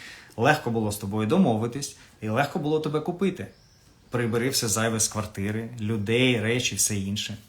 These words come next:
Підчисти все те, що там юридично там треба було підчистити. Заплати всі борги там по комуні-, по комунальним і все інше.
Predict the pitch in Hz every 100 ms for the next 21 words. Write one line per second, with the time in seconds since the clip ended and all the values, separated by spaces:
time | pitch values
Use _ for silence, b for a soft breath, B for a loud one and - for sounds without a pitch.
0 | - 131 123 - 143 - 123 110 - 131
1 | 123 - 110 110 110 117 110 131 - 110
2 | - 110 110 107 120 117 107 107 113 107
3 | - 101 - 104 107 - - 101 117 123
4 | 120 160 - 123 120 117 110 113 117 104
5 | 98 107 107 107 107 107 104 110 110 113
6 | 110 110 110 110 110 104 113 110 107 104